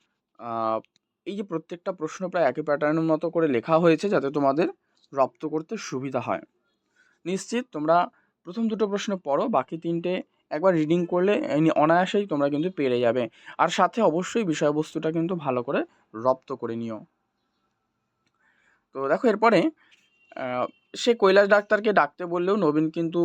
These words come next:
আহ, শুভাঙ্কিতার কথায়, আহ, মানে কুঞ্জ গুণিন ও কৈলাস ডাক্তার উভয়কেই ডাকতে পাঠায়। আর কুঞ্জ অবশ্য লোকমুখে খবর পেয়ে আগেই কিন্তু সে সেখানে চলে আসে,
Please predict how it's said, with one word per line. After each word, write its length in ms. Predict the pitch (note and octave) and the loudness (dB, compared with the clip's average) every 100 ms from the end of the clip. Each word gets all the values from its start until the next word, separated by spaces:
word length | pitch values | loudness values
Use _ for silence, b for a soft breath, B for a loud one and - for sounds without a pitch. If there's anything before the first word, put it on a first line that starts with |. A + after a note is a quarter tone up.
| E3 - - | -2 -6 -14
আহ, 200 | C#3 C#3 | -10 -8
শুভাঙ্কিতার 640 | - E3 E3 E3+ E3 E3+ | -4 2 2 2 2 0
কথায়, 420 | D#3 C#3 E3 D#3 - - _ _ _ | 4 2 4 2 0 -12 _ _ _
আহ, 180 | C#3 C3+ | -10 -6
মানে 140 | C3 C#3 | -4 -4
কুঞ্জ 280 | E3 E3 E3 | -2 0 0
গুণিন 280 | D#3+ E3 E3 | 2 2 2
ও 60 | |
কৈলাস 360 | D#3+ C#3+ D3 D3+ | 2 2 4 4
ডাক্তার 320 | D#3 - D#3+ | 2 0 -6
উভয়কেই 440 | C3+ B2+ D3 E3 D#3 | -6 -4 -2 0 2
ডাকতে 340 | C3 A#2+ D3+ | 2 0 -10
পাঠায়। 400 | C#3+ B2 D#3+ A#3+ - _ _ _ _ _ - | -4 -4 -2 -4 -6 _ _ _ _ _ -6
আর 220 | A#2+ B2 | -2 -2
কুঞ্জ 380 | C3 F#3 G3+ G#3 | -4 -6 -2 4
অবশ্য 380 | A3+ G#3 A3+ - E3+ B2+ - _ _ - | 4 4 2 2 2 2 -6 _ _ -6
লোকমুখে 480 | D3+ F3 G3+ G3 G#3 | -2 -2 -2 -4 -4
খবর 400 | - D#3 D#3 F#3+ | 2 2 4 2
পেয়ে 180 | G#3 A#3+ | 2 2
আগেই 400 | F3+ C#3 E3 G3+ | 4 2 2 -2
কিন্তু 240 | A#3 A#3+ | -2 -2
সে 160 | B3 A#3+ | 0 -2
সেখানে 380 | A3 F3 F#3+ C4+ | -2 -2 0 0
চলে 280 | F3 D#3 C3 | 4 4 4
আসে, 280 | A#2 - | 2 -8